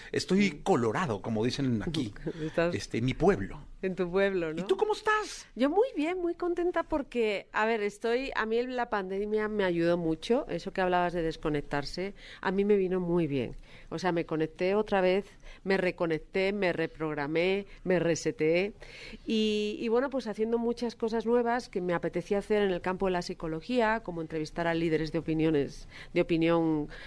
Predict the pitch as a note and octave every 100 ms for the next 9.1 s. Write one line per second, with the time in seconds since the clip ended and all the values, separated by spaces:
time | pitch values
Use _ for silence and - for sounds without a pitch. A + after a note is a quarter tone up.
0 | - - D#3+ E3 D#3+ - C#3+ E3 F3+ F3+
1 | G#3+ F#3 - D#3+ C#3+ D3 D3+ D3+ - E3+
2 | D#3 D3+ - D#3+ E3 F#3+ F#3+ F3+ G3 -
3 | - - - - B3+ D#4 F#4 F#4 E4+ C#4+
4 | D#4+ - - - - - - A3+ A3+ A3
5 | G#3+ G#3+ G#3+ G#3+ - - - - F#3 F3+
6 | - - G3 F#3+ G#3+ B3+ B3 G#3+ A3 G#3+
7 | A3 - A#3 G#3 G3+ G#3 G#3+ G3+ G3+ F#3+
8 | G3 - G3 - F3+ D#3+ D#3+ D3+ D#3 D3+
9 | -